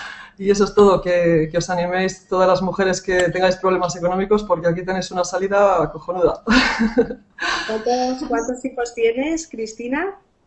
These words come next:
Speaker 1: Tengo tres, tengo una niña de ocho casi, otro de cinco y otra de tres, una pequeña.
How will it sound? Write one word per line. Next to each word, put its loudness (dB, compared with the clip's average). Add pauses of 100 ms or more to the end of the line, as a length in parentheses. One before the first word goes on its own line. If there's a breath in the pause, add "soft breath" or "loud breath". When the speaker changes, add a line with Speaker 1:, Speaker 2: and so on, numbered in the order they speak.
(300)
Speaker 1:
Tengo 6
tres, 6
tengo 0
una 4
niña 6
de 4 (140)
ocho -2
casi, 0
otro 4
de 2
cinco 2 (340 loud breath)
y -6
otra 4
de 4
tres, 0
una -2
pequeña. -2